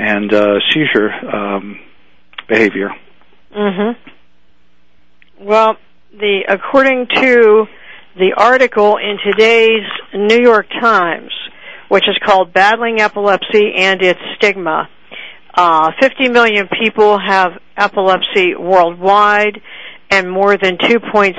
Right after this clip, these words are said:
Speaker 2: seven million in the United States. Is that, uh, is that the same numbers you have?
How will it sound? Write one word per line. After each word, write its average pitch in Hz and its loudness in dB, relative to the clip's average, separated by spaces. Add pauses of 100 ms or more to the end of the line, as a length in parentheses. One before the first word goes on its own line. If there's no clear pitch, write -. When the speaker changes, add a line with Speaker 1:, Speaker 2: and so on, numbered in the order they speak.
Speaker 2:
seven 190 0
million 190 0 (120)
in 202 -2
the 190 0
United 175 0 (140)
States. 151 -2 (680)
Is 190 -2
that, 202 2
uh, - -12 (260)
is 196 0
that 196 2
the 214 -2 (100)
same 214 0
numbers 208 0
you 214 2
have? 214 0